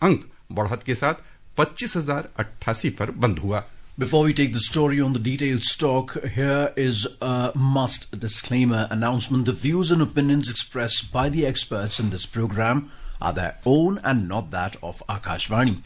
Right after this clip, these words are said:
Speaker 2: Akashvani advises its listeners to do their own research or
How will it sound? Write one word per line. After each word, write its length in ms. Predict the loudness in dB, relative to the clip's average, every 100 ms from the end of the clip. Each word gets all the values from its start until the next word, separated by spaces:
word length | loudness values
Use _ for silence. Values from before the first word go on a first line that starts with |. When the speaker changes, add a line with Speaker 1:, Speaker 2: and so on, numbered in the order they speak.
| -12 -12 -6 0 2
Speaker 2:
Akashvani 520 | 4 4 4 4 4
advises 560 | 2 0 0 2 0 0 -2
its 160 | -2
listeners 580 | 0 2 2 2 2 0 0
to 80 | 2
do 100 | 2
their 320 | 2 0 0 0
own 160 | 2 2
research 480 | 2 2 0 0 -2
or 160 | -2 -2